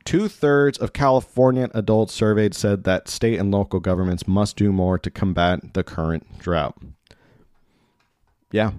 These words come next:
I mean, that's, that's basic. I mean, uh, you know, I don't know who the other third is who believes that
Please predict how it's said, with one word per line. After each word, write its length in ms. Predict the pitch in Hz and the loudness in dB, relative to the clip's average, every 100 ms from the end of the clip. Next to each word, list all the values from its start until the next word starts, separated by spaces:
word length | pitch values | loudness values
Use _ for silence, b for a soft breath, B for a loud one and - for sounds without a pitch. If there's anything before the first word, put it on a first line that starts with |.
| - - - - | -12 -20 -10 0
I 80 | 123 | 2
mean, 100 | 127 | 4
that's, 320 | 120 - - | 2 -2 -4
that's 220 | 143 156 | 0 2
basic. 340 | 160 156 104 | 4 2 2
I 80 | 87 | 0
mean, 140 | 98 98 | 2 0
uh, 160 | 82 - - - - - | -4 -12 -16 -16 -18 -6
you 120 | 113 | 0
know, 180 | 98 - _ _ - | 0 -2 _ _ 0
I 80 | 117 | 2
don't 120 | 131 | 4
know 100 | 127 | 4
who 80 | 127 | 4
the 160 | 113 - | 2 0
other 320 | 110 113 104 | 2 2 0
third 440 | - 110 104 113 | -2 0 2 4
is 320 | 120 131 - - - | 2 0 -2 -12 -2
who 160 | 107 | 0
believes 680 | 85 98 92 101 107 90 - b b b b b - | 2 0 0 0 0 -2 -8 b b b b b -8
that 380 | 98 95 92 | 0 2 0